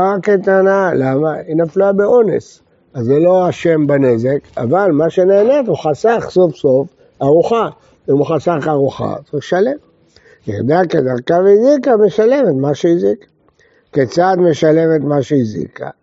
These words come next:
איך בודקים? שמין בית שאה באותה שדה, כמה הייתה יפה וכמה יפה. מה פירוש? אם נבדוק את הפירות, היא אכלה שני קילו תפוחים, זה יקר מאוד.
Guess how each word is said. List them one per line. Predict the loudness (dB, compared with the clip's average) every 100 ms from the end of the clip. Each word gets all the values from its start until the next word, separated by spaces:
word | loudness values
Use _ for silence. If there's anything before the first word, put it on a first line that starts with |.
| _ _ _ _
איך | -2 0
בודקים? | 0 -2 -2 -8 -8 -10 _ _ _ _ _
שמין | -2 2 4 4 2
בית | 0 0
שאה | 0 0 2 0
באותה | 0 0 0 -2
שדה, | 0 -2 2 2 2 0
כמה | -2 0 0
הייתה | -2 0 0 0
יפה | -2 -2 0
וכמה | 0 -2 -2 -2
יפה. | -4 -10 -14 -20 _ -4
מה | -2 -2
פירוש? | -4 -6 -8 -16 _ _ _ _ _
אם | 2 4 4
נבדוק | 2 2 0 0
את | 0 0
הפירות, | -4 _ _ _ -2 2 2 0 -2
היא | -4 -4
אכלה | -2 -2 0 -2 -4 -6
שני | -4 0 0
קילו | 0 0 2 0
תפוחים, | -2 -4 -6 0 0 0 -2 _ _ _ _ _ -12
זה | -4 0
יקר | 0 0 -2 2
מאוד. | 2 2 2